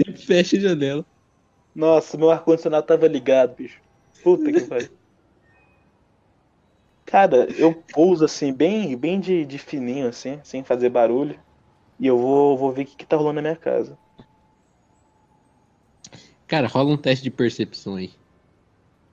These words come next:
Speaker 2: Mas esse mestre me odeia, não é possível. Já falei que
Speaker 1: Uhum.
Speaker 2: minha percepção é baixa, que ela só fica pedindo isso.
Speaker 1: É.
Speaker 2: Aí, ó.
Speaker 1: É, né? É, né? Cara, você não, você não, não nota nenhum,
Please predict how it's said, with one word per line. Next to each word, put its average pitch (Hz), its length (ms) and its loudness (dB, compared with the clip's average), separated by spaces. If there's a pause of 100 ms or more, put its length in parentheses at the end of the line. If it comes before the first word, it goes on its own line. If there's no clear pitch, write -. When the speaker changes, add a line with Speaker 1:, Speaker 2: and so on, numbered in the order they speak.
(200)
Speaker 2:
Mas 131 220 -2
esse 131 220 -2
mestre 127 360 2
me 156 60 0
odeia, 143 380 2
não 131 100 0
é - 20 2
possível. 147 640 -4
Já 131 120 0
falei 131 280 2
que 175 360 2
Speaker 1:
Uhum. 127 60 0
Speaker 2:
minha 127 120 -4
percepção 143 560 0
é 131 60 2
baixa, 127 300 4
que - 60 0
ela 180 80 2
só 165 120 0
fica 170 180 0
pedindo 180 380 -4
isso. 156 200 -10 (2250)
Speaker 1:
É. 143 220 0
Speaker 2:
Aí, 120 220 4
ó. - 80 -10 (340)
Speaker 1:
É, 147 300 2
né? 180 160 2 (300)
É, 151 240 2
né? 160 180 -4 (760)
Cara, 180 280 0
você - 520 -4
não, 440 80 -6 (340)
você - 180 2
não, 262 120 6
não 214 440 0
nota 190 380 2
nenhum, 170 280 4